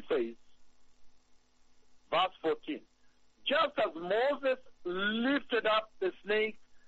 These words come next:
in the desert, so the Son of Man must be lifted up, that everyone who believes in him may have eternal life."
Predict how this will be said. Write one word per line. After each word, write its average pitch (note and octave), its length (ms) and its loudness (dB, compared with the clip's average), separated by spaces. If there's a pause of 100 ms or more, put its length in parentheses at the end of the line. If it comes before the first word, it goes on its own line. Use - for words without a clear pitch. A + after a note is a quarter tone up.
(240)
in F#3 220 2
the E3+ 80 2
desert, D3 440 0 (760)
so C4 60 0 (140)
the A3 100 2 (100)
Son A#3 200 4
of G#3+ 100 2
Man F#3+ 380 2 (520)
must F3+ 600 0
be G#3+ 80 0
lifted A3 400 0
up, - 280 4 (840)
that G3 140 2 (360)
everyone C4+ 680 2
who G3 120 -4
believes C#4 680 0
in G3+ 100 -2
him G3+ 300 0 (340)
may G3 220 -2
have A3+ 280 4
eternal A3+ 440 2
life." E3 240 4